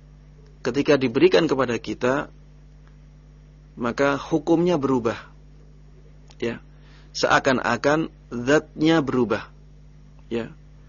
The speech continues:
Misalnya ya, saya misalkan ada orang korupsi. Orang korupsi ya adalah orang yang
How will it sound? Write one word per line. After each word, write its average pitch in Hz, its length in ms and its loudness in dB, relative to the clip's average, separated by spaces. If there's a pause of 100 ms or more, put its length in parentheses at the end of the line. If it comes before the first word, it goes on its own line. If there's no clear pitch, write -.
(260)
Misalnya 135 400 2
ya, 117 240 -2 (400)
saya - 240 -4
misalkan 139 480 0
ada 139 160 2
orang 131 480 -2
korupsi. - 560 -2 (2000)
Orang 180 240 6
korupsi 123 640 0 (960)
ya 113 240 -2 (1400)
adalah 139 500 2 (960)
orang 151 320 4
yang 143 220 2